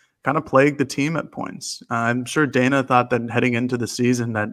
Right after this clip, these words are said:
that was somebody he could rely on for long stretches of minutes where either a-, any big man had tr-, foul trouble, or at least he was somebody that could start potentially alongside Dante as a stretch four. Gosh,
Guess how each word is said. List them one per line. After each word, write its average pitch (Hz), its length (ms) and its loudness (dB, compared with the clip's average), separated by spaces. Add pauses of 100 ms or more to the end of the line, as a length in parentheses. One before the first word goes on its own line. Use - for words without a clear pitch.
(100)
that 120 180 2
was 123 120 -4
somebody 120 280 -2
he 117 100 0
could 113 140 -6
rely 110 340 -2
on 113 180 0
for 104 160 -12
long 113 440 0
stretches 113 420 -4
of 104 80 -6
minutes 107 400 -4
where 104 360 -2 (420)
either 110 360 0 (140)
a-, - 300 -4
any 131 180 2
big 120 240 0
man 117 200 0
had 110 240 0
tr-, - 100 -16 (160)
foul 123 260 4
trouble, 120 300 0
or 117 180 4
at 117 80 0
least 143 180 0
he 147 80 2
was 113 140 0
somebody 127 280 2
that 113 140 0
could 107 140 -14
start 117 460 0
potentially 117 400 -4
alongside 110 600 0
Dante 107 420 -2
as 104 140 -6
a 101 60 -14
stretch - 360 -4
four. 147 400 4 (1300)
Gosh, - 420 -6